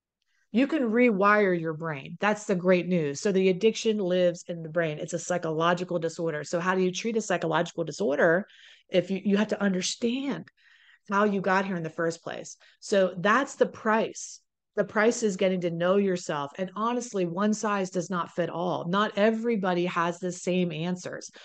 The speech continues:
Not everybody has the same unfulfilled life. Your unfulfillment, you've gotta be willing to dive into your life and figure out, where were you unfulfilled? Yes,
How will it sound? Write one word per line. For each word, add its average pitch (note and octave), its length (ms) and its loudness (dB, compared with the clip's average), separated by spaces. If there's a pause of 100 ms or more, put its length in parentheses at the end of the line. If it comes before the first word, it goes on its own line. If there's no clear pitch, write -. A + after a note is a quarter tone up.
Not G#3+ 200 4
everybody G3+ 540 2
has F3+ 320 -4
the F3+ 100 -8
same F#3 500 -2 (380)
unfulfilled F#3 720 4
life. D#3+ 380 0 (100)
Your G3 380 0
unfulfillment, F#3 800 0
you've F#3+ 160 -2
gotta G#3+ 300 2 (280)
be G#3 160 2
willing G3+ 400 0
to E3 80 -4
dive F#3 540 0
into F#3 180 -2
your E3 160 -2
life F#3 300 -2
and D#3 120 -10
figure E3+ 340 -4
out, F3 280 0 (800)
where A3 440 8
were G#3+ 160 2
you G#3 220 2
unfulfilled? F3+ 960 0 (340)
Yes, A3+ 500 2